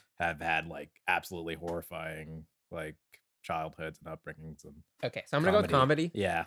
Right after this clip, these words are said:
Speaker 2: Comedy. So what defeats comedy?
Speaker 1: Yeah. What defeats comedy? Oof. That's what I'm wondering. Can we, yeah, 'cause I can't s-, okay, let's say the rule is I can't say the thing I previously s-, said, 'cause then we would just go forever
Speaker 2: Yeah.
Speaker 1: in circles. Okay, this is a good game.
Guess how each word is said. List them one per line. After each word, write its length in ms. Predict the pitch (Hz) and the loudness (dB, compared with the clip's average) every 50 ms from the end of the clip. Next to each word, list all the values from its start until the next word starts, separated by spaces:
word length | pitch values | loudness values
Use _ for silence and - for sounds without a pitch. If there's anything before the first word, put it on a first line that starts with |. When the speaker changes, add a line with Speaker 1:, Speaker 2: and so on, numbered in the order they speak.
| - _ - | -4 _ -6
Speaker 2:
Comedy. 340 | - 117 110 117 123 135 - _ _ _ | -4 -2 0 0 -2 -2 -4 _ _ _
So 480 | - - 120 113 110 107 107 107 107 107 | -2 2 4 4 4 4 2 0 -2 -2
what 140 | 104 107 107 - | -4 -8 -8 -10
defeats 260 | _ - - - - | _ -20 -20 -20 -20
comedy? 340 | - - 139 139 143 147 - _ _ _ _ _ _ _ _ _ _ _ _ _ - 98 | -20 -18 -16 -16 -16 -16 -18 _ _ _ _ _ _ _ _ _ _ _ _ _ -18 -12
Speaker 1:
Yeah. 200 | 92 80 78 76 71 - _ _ _ _ _ _ _ _ - - _ _ _ | -10 -10 -10 -10 -12 -18 _ _ _ _ _ _ _ _ -20 -20 _ _ _
What 200 | - 95 101 - | -4 -4 -2 -2
defeats 340 | - 107 - - 101 85 - | -4 -4 -2 -2 -2 -2 -4
comedy? 560 | - - 98 92 98 90 82 80 80 80 90 - _ _ _ _ _ _ _ _ - | -6 -4 -4 -2 -2 -2 -4 -4 -4 -6 -8 -12 _ _ _ _ _ _ _ _ -8
Oof. 400 | 92 90 85 80 80 - - - _ _ _ - - - - - | -6 -4 -4 -6 -6 -10 -14 -20 _ _ _ -20 -18 -8 2 4
That's 160 | 123 123 - | 6 6 6
what 80 | 160 147 | 6 6
I'm 100 | 135 123 | 6 6
wondering. 260 | 120 127 123 101 87 | 6 6 6 6 4
Can 100 | - 101 | 2 2
we, 260 | 98 98 95 95 - 104 107 | 2 2 0 -2 -4 -2 2
yeah, 240 | 107 101 92 90 90 | 4 4 4 4 4
'cause 180 | - 117 92 | 2 2 2
I 60 | 104 | 2
can't 220 | 98 - 104 95 - | 4 4 2 2 2
s-, 40 | - - | 4 4
okay, 260 | 139 123 - 92 85 | 4 6 6 2 2
let's 180 | 85 95 107 - | 0 0 2 8
say 80 | - 135 | 8 8
the 140 | 117 110 104 | 10 8 8
rule 220 | 101 104 101 98 98 | 6 6 6 6 6
is 100 | 90 87 | 4 2
I 120 | 95 92 | 0 -2
can't 260 | - - 98 87 82 | -2 -2 -2 -2 -2
say 100 | - 87 | -4 -4
the 120 | 80 82 80 | -6 -6 -6
thing 200 | - 87 78 78 | -8 -6 -6 -6
I 80 | 76 | -8
previously 380 | 76 - 90 80 71 71 - - | -8 -8 -8 -10 -10 -10 -14 -16
s-, 60 | - - - - 80 78 | -16 -16 -20 -20 -20 -20
said, 280 | - - - 82 80 - | -12 -8 -6 -6 -6 -6
'cause 120 | - 82 80 | -8 -8 -8
then 160 | 85 80 80 78 | -8 -10 -10 -10
we 100 | 78 76 | -10 -10
would 80 | 73 73 | -10 -10
just 160 | 80 76 - | -10 -10 -10
go 120 | - 80 | -12 -12
forever 360 | - - 80 - - 151 - - | -10 -8 -8 -8 -8 -8 -6 -2
Speaker 2:
Yeah. 140 | 185 185 - - - 135 123 - _ _ | 0 0 0 0 -2 -10 -16 -16 _ _
Speaker 1:
in 160 | - - - 160 | -10 -8 -8 -8
circles. 520 | - - 87 76 76 - 80 156 156 - | -8 -6 -6 -6 -6 -8 -12 -14 -8 -4
Okay, 280 | 151 202 - - 165 160 - | -4 -4 -2 -4 -6 -4 -4
this 80 | 190 226 | -4 -2
is 80 | 370 381 | 0 0
a 60 | 370 | 4
good 160 | 226 165 156 | 4 4 2
game. 220 | 156 208 - - | 2 -2 -6 -8